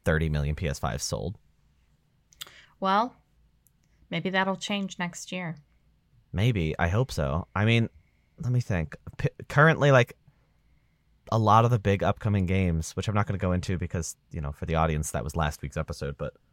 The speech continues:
Speaker 1: so many of them are cross-gen. It's just frustrating. And I even, like, I think about, like, Yakuza, I'm sorry, Like a Dragon eight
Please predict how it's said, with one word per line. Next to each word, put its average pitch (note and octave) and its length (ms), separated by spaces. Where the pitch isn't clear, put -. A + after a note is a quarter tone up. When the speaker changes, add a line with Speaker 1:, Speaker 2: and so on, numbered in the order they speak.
Speaker 1:
so C3 200
many B2 240
of F2+ 80
them E2 120
are D2+ 40
cross-gen. D2 500
It's D#2 80
just - 140
frustrating. C#2+ 560
And G2 100
I A2+ 100
even, D3+ 160
like, D3 280
I G2+ 100
think C#3 160
about, C3+ 140
like, A2+ 140
Yakuza, G#2+ 580
I'm D2+ 80
sorry, C#2+ 240
Like G2 260
a B2+ 60
Dragon G2 380
eight F2+ 320